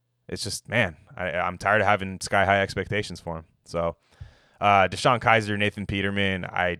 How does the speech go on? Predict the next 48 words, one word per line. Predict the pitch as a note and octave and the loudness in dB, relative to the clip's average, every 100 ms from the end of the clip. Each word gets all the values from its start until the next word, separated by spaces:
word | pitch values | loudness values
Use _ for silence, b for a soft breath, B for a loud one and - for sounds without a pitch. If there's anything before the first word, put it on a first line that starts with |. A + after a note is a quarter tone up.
| - | -8
don't | - - | -10 -10
care. | - - F2 - | -10 -10 -10 -14
Sorry. | - F2+ - E2 _ _ | -10 -8 -8 -10 _ _
Like, | - E2+ E2 _ | -16 -16 -16 _
neither | F#2+ F#2 F2+ | -8 -4 -2
of | |
those | E2+ E2+ | -2 0
guys | F2+ E2 E2+ | 0 0 -2
move | F2+ F2 | -6 -4
the | |
needle | F2 F2 F2 | -4 -2 -4
for | G2 F2+ | -4 -6
me. | F2 F2 | -6 -8
We'll | F2 F2 | -8 -2
probably | G#2 A2 | 2 2
carry | - A2 | 2 2
three | G2+ A2 | 2 -2
quarterbacks | - G2+ F#2+ F#2 F#2 - | -2 0 2 2 0 -2
foolishly. | - A2+ G2+ F2+ - F2 E2 b b b b b _ | -4 0 0 -2 -4 -6 -8 b b b b b _
Um, | F#2+ F#2 F2 E2+ E2+ E2 _ _ _ _ _ - | 0 2 0 -2 -6 -12 _ _ _ _ _ -14
so | F2 F#2 F2 E2+ D#2+ F2 | -2 2 2 0 -4 -10
one | F2+ G#2+ | -4 -2
of | G2 | 0
those | F2 | -2
guys | F2 E2+ | 0 0
will | E2+ | 0
probably | F2 E2 | 0 -2
make | E2 E2 | -2 -10
the | - | -10
team, | F2+ E2+ E2 D2+ | -10 -8 -10 -10
and | E2+ E2+ E2 | -10 -10 -14
I'm | - _ _ _ _ _ _ A2+ | -20 _ _ _ _ _ _ -6
gonna | G2+ | -6
guess | D#2+ F#2 G#2+ | 0 0 2
it | C3 | 0
would | B2+ | -2
be | B2+ | -2
Kaiser, | C3+ B2+ C3 C3+ | 2 4 4 0
but | G2 - | -2 -6
damn, | C3 G2+ | -8 -4
Gruden | G#2 D3+ A#2+ | -2 -2 -2
does | A2+ | -2
love | F2 G2 | 0 0
that | F2+ C#2+ | -2 -4
Peterman | G2+ F2+ C#2+ C#2+ | -6 -6 -8 -10
guy, | D2 D2 | -10 -8
doesn't | F#2+ F#2+ | -8 -8
he? | E2 | -12